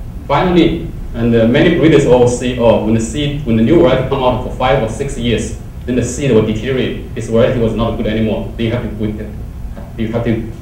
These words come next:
go with a new variety. So this variety deterioration, even though people have this perception, but we're the first, in the first time we,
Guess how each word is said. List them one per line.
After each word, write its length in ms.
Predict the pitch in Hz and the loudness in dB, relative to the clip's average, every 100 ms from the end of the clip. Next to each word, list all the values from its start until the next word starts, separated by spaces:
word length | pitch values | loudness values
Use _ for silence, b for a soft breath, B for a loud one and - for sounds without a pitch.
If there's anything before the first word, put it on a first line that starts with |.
| - | -2
go 80 | 110 | 0
with 160 | 110 | 2
a 40 | 107 | 4
new 180 | 139 117 | 4 6
variety. 480 | 117 117 104 - - - - - | 6 4 0 -4 -8 -10 -12 -10
So 220 | - 113 | -2 2
this 200 | 160 156 | 4 4
variety 720 | 117 123 123 165 160 156 - | 4 6 6 4 0 -2 -4
deterioration, 840 | - 107 123 135 135 165 - - - - - - - - - - - - - - - - - - - - | -6 -2 2 4 4 2 0 -4 -8 -10 -10 -10 -12 -12 -12 -12 -12 -12 -12 -12 -12 -12 -12 -12 -12 -10
even 260 | 135 139 139 | -4 0 4
though 240 | 123 120 | 6 6
people 200 | 117 117 | 4 -2
have 200 | 104 104 | -2 -4
this 200 | 117 110 - | -4 -6 -8
perception, 560 | 113 123 - 107 - - - | -8 -6 -6 -6 -8 -10 -8
but 280 | 113 107 107 | -4 -2 4
we're 220 | 131 - | 4 4
the 60 | - | 2
first, 280 | 143 - - - - - - | -2 -2 -6 -10 -12 -10 -4
in 60 | 113 | -2
the 80 | 110 | 0
first 240 | 113 151 | 0 -2
time 220 | 131 113 | -2 -2
we, 200 | 107 107 | 0 -2